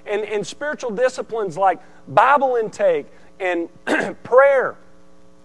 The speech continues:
and, and service and giving and missions, working with kids,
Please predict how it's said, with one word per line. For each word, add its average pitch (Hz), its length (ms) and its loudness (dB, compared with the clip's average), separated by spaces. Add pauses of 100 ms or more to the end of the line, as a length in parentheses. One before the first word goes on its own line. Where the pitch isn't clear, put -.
(160)
and, 180 400 -6
and 175 200 -8
service 262 680 0
and 165 180 -6 (320)
giving 262 560 -2
and 165 240 -6
missions, 254 580 -4 (260)
working 311 460 4
with 294 180 -6
kids, 302 460 4